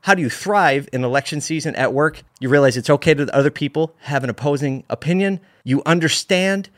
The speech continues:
that just because you're caring and supporting and loving on and rooting for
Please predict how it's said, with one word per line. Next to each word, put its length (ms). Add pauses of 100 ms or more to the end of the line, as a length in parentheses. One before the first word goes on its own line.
(200)
that 360
just 360
because 640 (400)
you're 140
caring 680 (100)
and 180
supporting 680
and 180
loving 260
on 380 (400)
and 220
rooting 280
for 580